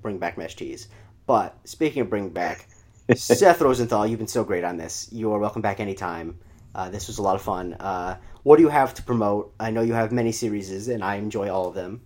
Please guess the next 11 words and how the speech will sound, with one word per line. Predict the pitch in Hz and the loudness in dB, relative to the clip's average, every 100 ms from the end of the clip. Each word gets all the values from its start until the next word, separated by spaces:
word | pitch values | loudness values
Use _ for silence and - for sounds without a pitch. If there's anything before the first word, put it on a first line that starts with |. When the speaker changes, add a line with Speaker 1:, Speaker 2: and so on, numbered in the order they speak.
| - - - | -20 -20 -10
Speaker 1:
So, | 117 98 | -4 -2
go | 95 117 117 | -2 0 2
ahead | 110 104 | 2 0
and | |
promote | 101 95 85 | -6 -8 -8
them. | 82 71 - - - - - - - _ - - 123 | -10 -14 -16 -20 -20 -20 -20 -20 -20 _ -20 2 10
Speaker 2:
Uh, | 127 131 131 131 131 131 120 | 12 12 12 12 12 10 8
I | - 175 | 6 6
don't | 120 | 6
know. | 117 113 117 | 6 4 4
Just, | 117 - - - | -2 -6 -20 -20